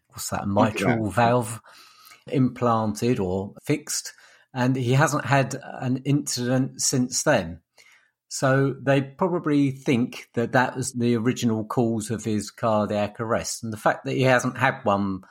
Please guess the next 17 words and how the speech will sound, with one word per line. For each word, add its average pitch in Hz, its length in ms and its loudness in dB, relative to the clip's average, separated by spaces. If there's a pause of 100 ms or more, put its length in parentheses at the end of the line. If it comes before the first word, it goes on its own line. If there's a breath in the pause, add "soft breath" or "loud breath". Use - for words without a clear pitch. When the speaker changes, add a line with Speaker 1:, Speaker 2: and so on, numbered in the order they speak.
(220 soft breath)
Speaker 1:
for 120 100 -4
seventeen 117 720 0
years 95 540 0
now, 92 380 -2 (500 loud breath)
is 123 320 -4
the 135 80 -2
possibility 139 840 0
of 120 100 2
any 131 220 2
further 135 480 0
arrest 127 520 2
now 135 200 2
significantly 135 1000 -4
reduced, 131 540 -2
do 143 60 -4
you 139 40 0
think? 175 280 -2